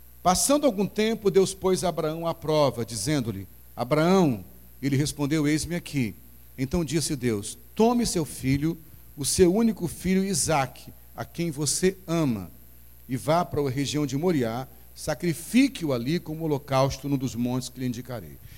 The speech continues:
Então, a primeira vez que a palavra amor aparece na Bíblia, ou o seu verbo amar, está ligado à paternidade e a sacrifício. Ligado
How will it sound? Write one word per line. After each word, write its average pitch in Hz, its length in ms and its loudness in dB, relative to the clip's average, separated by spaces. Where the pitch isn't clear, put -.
Então, 185 120 -2
a 185 40 0
primeira 233 400 2
vez 202 180 2
que 202 100 -6
a - 60 -2
palavra 170 460 0
amor 170 640 2
aparece 110 480 -12
na 110 80 -14
Bíblia, 120 400 -6
ou 131 120 -6
o 117 40 -8
seu 127 180 -6
verbo 113 340 -6
amar, 107 380 -6
está - 200 -4
ligado 127 420 -4
à 110 40 -8
paternidade 143 1160 -6
e 135 80 -4
a 127 60 0
sacrifício. - 720 -12
Ligado 120 500 -6